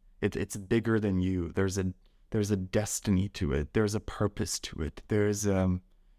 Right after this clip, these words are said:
there's a bigger picture that when we're in our three D human selves, we don't always see it. And on shrooms, you zoom out of your life and you see your expanded self,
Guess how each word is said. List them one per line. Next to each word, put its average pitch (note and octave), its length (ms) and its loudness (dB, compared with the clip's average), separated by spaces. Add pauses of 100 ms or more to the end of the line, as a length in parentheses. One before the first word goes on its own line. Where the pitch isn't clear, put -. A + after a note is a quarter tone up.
(600)
there's A2+ 200 2
a A#2 60 4
bigger A2 320 4
picture - 600 -2 (240)
that A2+ 160 0
when G#2+ 220 6
we're A2 220 6
in A#2 160 0
our G2+ 300 4 (500)
three A#2+ 240 6
D G#2+ 220 2
human G#2 340 4
selves, G2+ 480 0
we A2 100 4
don't B2 160 4
always A2+ 300 4
see B2+ 260 2
it. - 260 -4 (800)
And G2 460 2 (420)
on G#2+ 180 4
shrooms, G2+ 760 2 (540)
you G#2+ 220 0
zoom A2 340 4
out G#2+ 220 6
of F2+ 100 2
your F2+ 140 2
life - 260 -8 (360)
and G2+ 120 2
you G#2+ 140 2
see A2+ 600 0 (440)
your G2+ 200 4
expanded F2+ 540 0
self, - 480 -8